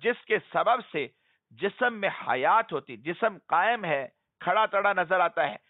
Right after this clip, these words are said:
और जिस्म में हयात है, ये उसी के सबब से है। इसके अलावा रूह का जो इत्तलाक है वो कुरान पर भी आता है,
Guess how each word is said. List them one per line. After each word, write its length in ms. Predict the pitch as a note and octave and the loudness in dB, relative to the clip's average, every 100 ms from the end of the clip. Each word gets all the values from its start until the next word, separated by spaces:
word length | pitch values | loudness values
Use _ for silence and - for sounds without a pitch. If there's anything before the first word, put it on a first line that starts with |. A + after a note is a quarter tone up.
| _ - | _ -2
और 160 | E3+ F#3+ | 2 2
जिस्म 360 | C#3+ G3 B3+ A#3+ | 0 -2 0 0
में 120 | G#3+ D3 | -2 -2
हयात 540 | B2+ C3 E3+ A3+ A3+ | -2 0 4 4 2
है, 140 | D#3+ C3+ - _ | -2 -4 -6 _
ये 80 | E3 | -4
उसी 380 | A3 B3 G#3 D4 | -4 -4 -4 -4
के 140 | B3+ | -2
सबब 440 | A#3 - E3 A#3+ B3 | -4 -2 0 0 -2
से 80 | - | -6
है। 140 | B2+ - _ _ _ - | -6 -8 _ _ _ -4
इसके 440 | A3 - - - C4 - D#3 | -4 -4 -4 0 0 0 -4
अलावा 420 | D#3 E3+ - G3 A#2 - _ _ _ _ _ | 2 4 4 2 2 -6 _ _ _ _ _
रूह 260 | A2+ G#3 D#4 - | -8 -6 -4 0
का 100 | C4 | -2
जो 200 | A3+ B3 | 0 -4
इत्तलाक 680 | G3 F3 D#3 D3+ G3 C4 - | -4 -8 -2 2 4 2 0
है 140 | C3+ A2 _ _ _ _ - | -6 -6 _ _ _ _ -2
वो 160 | G#3 A#3 | 0 0
कुरान 340 | E3+ E3 F#3 G#3 | 0 2 2 0
पर 180 | A3+ A3 | -2 0
भी 140 | A3 | 0
आता 260 | G#3 F#3+ F3+ | 0 2 0
है, 220 | D#3+ D3 | 0 -2